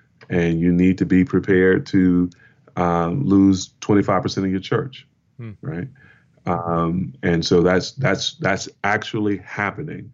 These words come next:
Speaker 1: in a lot of places right now. So count, count those costs. Number two, pay the costs.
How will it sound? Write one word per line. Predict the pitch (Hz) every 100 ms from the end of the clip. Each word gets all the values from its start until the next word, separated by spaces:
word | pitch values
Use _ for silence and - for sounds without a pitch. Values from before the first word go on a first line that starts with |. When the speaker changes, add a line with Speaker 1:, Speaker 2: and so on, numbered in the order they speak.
| _ _ _ -
Speaker 1:
in | 98
a | 90
lot | 90 90
of |
places | - 85 - -
right | 80 -
now. | - -
So | - 90 82 85 -
count, | - 85 -
count | - 95 98
those | 107 104
costs. | - 104 131 - - _ - - - _ _
Number | 98 101
two, | 107 139
pay | 131 139
the | 135
costs. | 104 - -